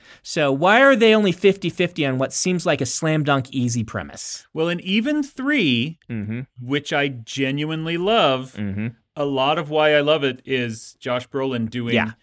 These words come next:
Speaker 2: a pitch perfect
Speaker 1: Yeah, Tommy Lee Jones.
Speaker 2: impersonation of Tommy Lee
Speaker 1: Yeah.
Speaker 2: Jones. The story doesn't hold up as well.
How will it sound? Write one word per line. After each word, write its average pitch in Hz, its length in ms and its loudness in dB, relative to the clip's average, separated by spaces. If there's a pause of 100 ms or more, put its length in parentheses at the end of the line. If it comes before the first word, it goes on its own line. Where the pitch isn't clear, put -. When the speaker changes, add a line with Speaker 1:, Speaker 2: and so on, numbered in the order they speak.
(280)
Speaker 2:
a 139 80 -10 (140)
pitch - 440 -12
perfect - 640 -12 (380)
Speaker 1:
Yeah, 104 180 -8
Tommy 131 300 -8
Lee 139 60 -4
Jones. 101 100 -8
Speaker 2:
impersonation 131 640 -6
of 110 100 -12
Tommy 113 240 -8
Lee 110 120 -6
Speaker 1:
Yeah. 107 60 -6
Speaker 2:
Jones. 147 220 -6 (340)
The 127 140 -6
story 202 540 2
doesn't 139 340 -2
hold 139 260 -6
up 117 160 -6
as 110 160 -8
well. 107 380 -8